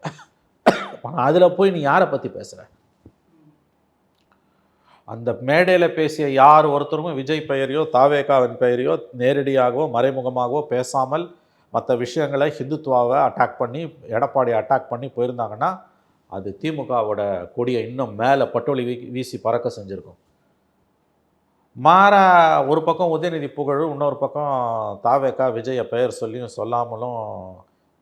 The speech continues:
இவர்கள் பேசியது என்பது விஜய் எந்த அளவுக்கு திமுகவை கலக்கத்தில் ஆழ்த்தியிருக்கிறார் என்பதற்கான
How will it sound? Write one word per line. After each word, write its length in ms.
இவர்கள் 340
பேசியது 540
என்பது 640
விஜய் 480
எந்த 240
அளவுக்கு 500
திமுகவை 680
கலக்கத்தில் 460
ஆழ்த்தியிருக்கிறார் 600
என்பதற்கான 800